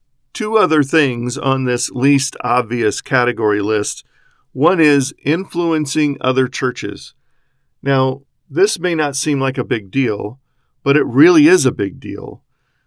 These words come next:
because if churches would intentionally influence other churches in good ways in missions,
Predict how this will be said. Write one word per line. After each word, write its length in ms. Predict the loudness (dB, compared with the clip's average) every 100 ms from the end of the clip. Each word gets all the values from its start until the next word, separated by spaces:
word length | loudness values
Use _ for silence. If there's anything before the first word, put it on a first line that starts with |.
| _
because 520 | 0 0 4 2 2 -4
if 260 | -2 -2 -2
churches 720 | -6 0 0 0 0 2 0
would 260 | -2 0 0
intentionally 960 | -2 -6 -6 -8 -6 -4 -4 -4 -4
influence 720 | -6 -4 -4 -2 0 0 -2 -2
other 320 | 0 4 2
churches 640 | 0 -6 -6 -6 -8 -8 -6
in 360 | -4 -2 -2
good 260 | 2 2 4
ways 460 | 4 4 4 2
in 120 | 0 0
missions, 540 | -2 -2 -6 -10 -16